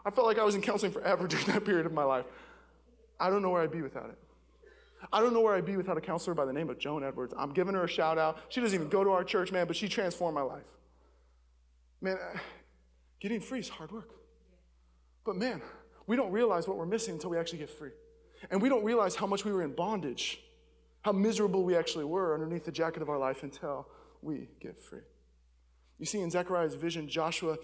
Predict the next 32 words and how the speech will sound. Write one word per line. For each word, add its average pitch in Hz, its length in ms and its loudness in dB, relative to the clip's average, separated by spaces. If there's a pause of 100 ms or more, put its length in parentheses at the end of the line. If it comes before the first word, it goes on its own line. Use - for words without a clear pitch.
(200)
has 180 180 -4
to 190 100 -6
take 185 260 -6
off 165 240 -6
his 175 160 -6
filthy 170 320 -6
clothes 165 360 -2
before 160 640 -4
he 175 120 -4
can 170 180 -8
put 160 160 -4
on 139 140 -6
priestly 143 400 -8
robes. - 380 -6 (260)
And 151 140 -6
God 151 140 -2
wants 147 220 -4
to 147 60 -14
do 135 100 -10
the - 60 -12
same 135 260 -8
for - 200 -14
us. - 260 -16 (320)
He 202 100 -2
wants 208 260 2
to 190 100 -2
clothe 208 500 2
us - 400 -2
in, 165 140 0 (560)
in 185 160 2
priestly 180 400 -2
robes. - 400 -2